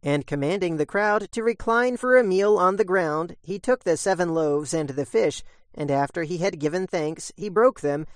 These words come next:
and began giving them to the disciples, and the disciples gave them to the crowds. And they all ate, and were satisfied, and they picked up what was left over of the broken pieces, seven baskets full. Now those who ate were four thousand men,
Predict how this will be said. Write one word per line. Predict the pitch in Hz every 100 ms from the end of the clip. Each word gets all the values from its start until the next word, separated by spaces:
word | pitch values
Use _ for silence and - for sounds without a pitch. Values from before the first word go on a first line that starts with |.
| - _
and | 147 160 160
began | 190 160 170 196
giving | 165 175 190
them | 170 190
to | 175
the | 170 190
disciples, | 202 - 202 196 135 - - - _ _
and | - 160
the | 151 175
disciples | 185 - 226 240 190 190
gave | 151 156 147
them | 170
to | 175
the | 160 -
crowds. | 165 139 131 - - - _ _ _
And | - 147 139
they | 151 156
all | 185 175 165
ate, | 170 143 127 -
and | 165 175
were | 180 208
satisfied, | 185 185 214 196 - 127 135 139 -
and | 175 185
they | 180 190
picked | 240 277 170
up | 151 -
what | 190 -
was | 202 170
left | 175 202 208
over | 214 156 156
of | 165
the | 180
broken | 160 185 220 220
pieces, | - 214 156 135 135 - - _
seven | - 226 233 165 160
baskets | 147 160 - 170 -
full. | - 143 120 - - _ _ _ _
Now | 135 139 139
those | 160 208 185
who | 175
ate | - 143 143 156
were | 165
four | - 226 226
thousand | - 208 214 160 165 151
men, | 175 185 131 143